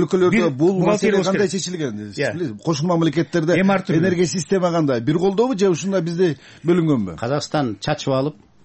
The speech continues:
Speaker 3: чачып алып туруп,
Speaker 2: Кийин кайра
Speaker 3: кайта
Speaker 2: бириктирди.
Speaker 3: бардын жыйын, жыйын, жыйынтыгы
Speaker 2: Бириктирди.
Speaker 3: келди, бириктирди, бириктирди.
Speaker 1: Мм.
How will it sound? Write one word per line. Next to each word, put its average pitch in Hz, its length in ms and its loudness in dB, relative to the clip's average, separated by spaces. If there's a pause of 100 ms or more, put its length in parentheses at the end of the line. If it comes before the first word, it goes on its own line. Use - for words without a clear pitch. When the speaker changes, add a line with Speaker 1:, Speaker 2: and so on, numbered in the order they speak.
(300)
Speaker 3:
чачып - 300 -4
алып 92 140 -4
туруп, 92 180 -8
Speaker 2:
Кийин 147 180 0
кайра 143 200 -2
Speaker 3:
кайта 131 140 -2
Speaker 2:
бириктирди. 98 280 -2
Speaker 3:
бардын 101 420 -2 (300)
жыйын, 107 360 -2
жыйын, 98 260 0 (160)
жыйынтыгы 110 480 -2
Speaker 2:
Бириктирди. 87 60 -6
Speaker 3:
келди, 92 220 -2
бириктирди, 95 600 -4 (300)
бириктирди. 95 540 -4
Speaker 1:
Мм. 80 120 -8